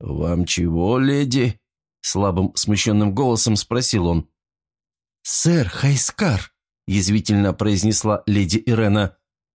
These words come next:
«вы лорд и не должны тискать служанок. Ведите себя как благородный человек». «Как?» «А так,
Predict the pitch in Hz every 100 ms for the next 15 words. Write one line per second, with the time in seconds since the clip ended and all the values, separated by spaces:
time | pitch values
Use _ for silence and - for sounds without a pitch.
0 | _ _ - 85 107 98 95 139 185 -
1 | 104 110 113 104 95 120 214 - 202 185
2 | - 127 - 139 123 139 104 104 - -
3 | - 113 131 98 165 180 - 170 180 170
4 | 143 143 151 147 139 190 214 208 190 175
5 | 120 90 - _ _ _ _ _ _ _
6 | _ - 80 85 131 190 - _ _ _
7 | _ _ _ _ _ 185 190 - 101 -